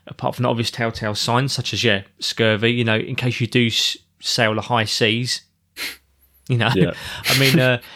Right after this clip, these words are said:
Speaker 2: <laughs>
Speaker 1: yeah, you're gonna wanna speak to your G P and see what they actually say. Your Herbalife Nutrition Club should not be prescribing you
Speaker 2: Yeah.
Speaker 1: specifically with what you should be taking micronutrient-wise.
Speaker 2: Get a well-balanced diet,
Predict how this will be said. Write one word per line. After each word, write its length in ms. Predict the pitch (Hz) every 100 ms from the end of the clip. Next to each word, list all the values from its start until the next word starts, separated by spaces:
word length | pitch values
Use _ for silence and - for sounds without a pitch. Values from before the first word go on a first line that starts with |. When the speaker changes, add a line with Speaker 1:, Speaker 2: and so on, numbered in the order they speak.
| - -
Speaker 2:
<laughs> 280 | - 170
Speaker 1:
yeah, 180 | 185 135
you're 220 | 117 -
gonna 120 | 131 139
wanna 100 | 135
speak 260 | - 131 107
to 100 | 120
your 40 |
G 220 | 104 117
P 340 | 117 - 117 113
and 140 | 123
see 180 | 113 -
what 160 | 131 -
they 240 | 117 113
actually 480 | 104 110 - 113 110
say. 420 | - - 120 107 - _ _ -
Your 160 | 127
Herbalife 800 | 107 143 139 135 131 131 123 -
Nutrition 560 | 127 127 - 131 - 113
Club 360 | - 117 110 -
should 220 | - 117
not 480 | 117 120 123 120 -
be 220 | 120 113
prescribing 680 | 107 - - - 117 107 107
you 220 | 104 110 104 - _ _ _ _ -
Speaker 2:
Yeah. 120 | 82
Speaker 1:
specifically 720 | 82 110 - 131 113 - 110
with 140 | 107 104
what 180 | 107 -
you 60 |
should 80 | 117
be 80 | 110
taking 400 | - 107 104 107
micronutrient-wise. 1160 | 107 107 - 107 107 107 107 117 110 104 104 - _ _ -
Speaker 2:
Get 120 | 170
a 20 |
well-balanced 540 | 156 147 143 131 123 -
diet, 380 | 107 107 107